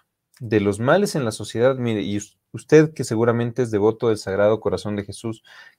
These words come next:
católico, esto tómeselo muy, muy en serio. La gran causa de todos los males que nos azotan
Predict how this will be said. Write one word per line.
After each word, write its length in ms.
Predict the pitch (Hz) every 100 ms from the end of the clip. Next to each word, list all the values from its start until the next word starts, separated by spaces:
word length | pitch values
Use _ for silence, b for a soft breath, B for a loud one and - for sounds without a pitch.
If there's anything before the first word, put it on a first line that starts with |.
| -
católico, 640 | 104 - 120 117 113 113
esto 340 | - 135 - 135
tómeselo 540 | 139 139 - 127 - -
muy, 380 | 139 160 196
muy 220 | 180 160 147
en 120 | 113
serio. 340 | - 90 85 _ _ _ b b b b _ _ _ -
La 180 | 101
gran 280 | 101 147 202
causa 320 | 196 185 -
de 100 | 139
todos 280 | 123 208 214
los 160 | 185 131
males 360 | 127 120 120
que 100 | -
nos 180 | 104 98
azotan 520 | 101 117 110 117 110